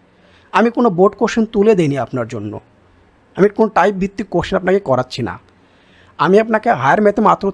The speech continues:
তিনশো পঞ্চাশটা এমসিকিউ দিব, সম্পূর্ণ বই আপনার শেষ। তিনশো পঞ্চাশটা দিয়ে আপনি তিন হাজার পঞ্চাশটা সলিউশন করতে পারেন। আপনি মডেল টেস্ট দেন, টেস্ট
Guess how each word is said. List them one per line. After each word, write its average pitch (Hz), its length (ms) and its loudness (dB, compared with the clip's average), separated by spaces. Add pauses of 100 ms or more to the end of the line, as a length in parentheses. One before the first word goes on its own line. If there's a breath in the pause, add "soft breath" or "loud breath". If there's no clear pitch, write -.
তিনশো 208 280 0 (120)
পঞ্চাশটা 220 560 0
এমসিকিউ 156 420 -4
দিব, 113 140 -6 (1040)
সম্পূর্ণ 185 500 2
বই 165 180 0
আপনার 160 300 -4
শেষ। 113 160 -10 (520 soft breath)
তিনশো 240 300 4 (120)
পঞ্চাশটা 220 540 0
দিয়ে 208 140 -2
আপনি 233 100 0 (120)
তিন 262 120 6 (100)
হাজার 185 280 2
পঞ্চাশটা 180 420 -2
সলিউশন 139 300 -4 (100)
করতে 139 240 -4
পারেন। 127 240 -4
আপনি 180 220 0 (640 loud breath)
মডেল 147 240 0 (100)
টেস্ট 196 220 0 (120)
দেন, 156 180 0 (220)
টেস্ট 185 180 0